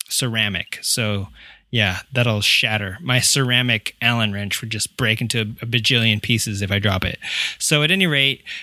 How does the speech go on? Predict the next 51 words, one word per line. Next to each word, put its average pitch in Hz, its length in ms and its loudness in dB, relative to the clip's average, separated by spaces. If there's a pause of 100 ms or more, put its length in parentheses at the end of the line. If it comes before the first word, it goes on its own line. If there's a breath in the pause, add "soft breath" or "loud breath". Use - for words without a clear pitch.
(120 loud breath)
not 151 180 2
only 196 180 2
does 180 200 4
he 175 80 4
do 180 140 4
that, 117 360 2
keeps - 240 0
everything 165 380 2
clean 165 320 2
and 147 120 4
neat. 143 320 4
And 127 300 2
if 120 140 -2
you 151 80 4
were 151 80 4
to 139 80 2
look 139 180 0
at 131 300 -4
some 143 180 2
of 131 120 4
his 127 500 0
pictures 139 360 -2
of 117 140 -2
his 117 180 -2
builds, 107 520 0
you 113 160 2
would 104 160 -2
just - 240 2
see, 113 240 0
like, 98 320 -4
dude, 110 160 0
everything's 127 500 0
laid 127 200 2
out 120 180 0
there 123 140 2
like 110 180 -2
a 107 40 2
kit, 123 400 -2
like 120 200 -2
an 113 80 0
instruction 139 580 0
manual. 110 480 2 (380 loud breath)
It 135 100 2
also 139 240 2
makes 139 240 -2
stuff 123 300 0 (200)
that 127 240 -2
much 131 200 0
easier 127 320 2
to 123 180 -2
assemble. 113 540 2